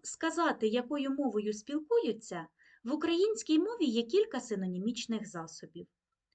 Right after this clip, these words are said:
говорити українською мовою, говорити по-українському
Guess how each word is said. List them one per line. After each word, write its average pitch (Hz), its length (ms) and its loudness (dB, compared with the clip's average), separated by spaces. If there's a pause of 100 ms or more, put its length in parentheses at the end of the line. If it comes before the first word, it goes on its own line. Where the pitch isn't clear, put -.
говорити 294 480 4
українською 247 880 -2
мовою, 220 580 -2 (300)
говорити 262 560 4
по-українському 208 1300 -4